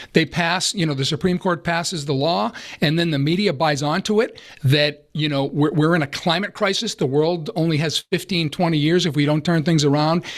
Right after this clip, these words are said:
Every kid in school is indoctrinated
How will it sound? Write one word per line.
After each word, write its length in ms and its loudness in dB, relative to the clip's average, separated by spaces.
Every 380 2
kid 340 2
in 120 -2
school 560 0
is 120 -4
indoctrinated 920 -2